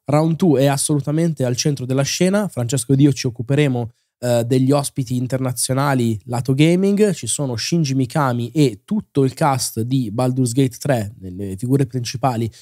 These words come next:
con in particolare Neil Newbon, ovvero l'attore che interpreta Astarion. Saranno presenti, eh, nei tre giorni appunto di fiera, in momenti diversi ovviamente,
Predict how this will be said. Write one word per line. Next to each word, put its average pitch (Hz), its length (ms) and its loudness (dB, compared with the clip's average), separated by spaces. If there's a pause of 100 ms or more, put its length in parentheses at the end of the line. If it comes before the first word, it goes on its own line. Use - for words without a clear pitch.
(140)
con 143 180 4
in 135 100 4
particolare 120 840 0
Neil 143 280 4
Newbon, 147 600 2
ovvero 113 460 -2 (220)
l'attore 127 520 0
che 117 100 -6
interpreta 123 600 -4
Astarion. 123 720 0 (340)
Saranno 160 520 2
presenti, 139 800 2 (200)
eh, 117 100 -6
nei 123 200 -2
tre 139 200 2
giorni 131 380 2
appunto 117 600 0
di 123 120 -2
fiera, 156 400 2
in 147 80 -10
momenti 113 340 -6
diversi 113 440 -4
ovviamente, 165 600 0